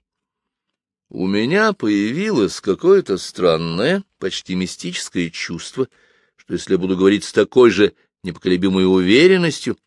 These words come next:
как Джек, то все мои слова обязательно материализуются. В тот же день,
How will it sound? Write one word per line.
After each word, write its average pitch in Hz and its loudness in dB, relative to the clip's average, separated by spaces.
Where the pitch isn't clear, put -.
как 80 -2
Джек, 80 -2
то 87 -2
все - -2
мои 165 -4
слова 110 -2
обязательно 90 -4
материализуются. 78 -14
В - -20
тот 170 6
же 143 4
день, 117 0